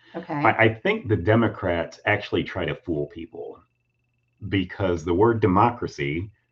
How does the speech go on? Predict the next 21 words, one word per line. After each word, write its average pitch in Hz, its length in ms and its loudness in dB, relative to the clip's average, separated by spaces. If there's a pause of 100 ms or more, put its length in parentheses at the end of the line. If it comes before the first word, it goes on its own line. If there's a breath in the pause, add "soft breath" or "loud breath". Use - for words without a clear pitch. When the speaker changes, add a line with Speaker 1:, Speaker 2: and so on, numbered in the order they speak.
(340)
Speaker 2:
is 104 120 -8
very 453 480 2
close 269 400 0
to 151 180 0
Democrat. 131 720 -2 (680)
Speaker 1:
The 240 180 -4 (100)
same 208 280 -2
root 156 200 0
word. 156 300 0
Speaker 2:
Yes, 160 340 8
Speaker 1:
Yes, 175 120 6
of - 60 -4
Speaker 2:
correct. - 180 2
Speaker 1:
course, 127 160 2
Speaker 2:
Same 104 160 4
Speaker 1:
yeah. 127 80 8
Speaker 2:
root 127 140 6
words. 95 440 4
Speaker 1:
Yes. - 100 0
Speaker 2:
And 85 160 2
I 85 220 0